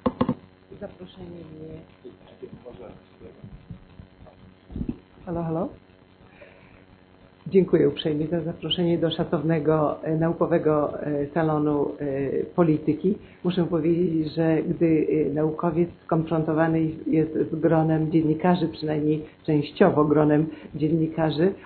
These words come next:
odczuwa pewne zaembarasowanie, ponieważ, e, dziennikarze słyną z tego, że, e, wszystko wiedzą,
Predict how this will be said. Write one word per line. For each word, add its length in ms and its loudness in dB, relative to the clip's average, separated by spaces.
odczuwa 380 -2
pewne 460 2
zaembarasowanie, 840 0
ponieważ, 400 -2
e, 360 0
dziennikarze 540 0
słyną 380 0
z 20 -16
tego, 340 4
że, 360 6
e, 440 8
wszystko 640 2
wiedzą, 560 8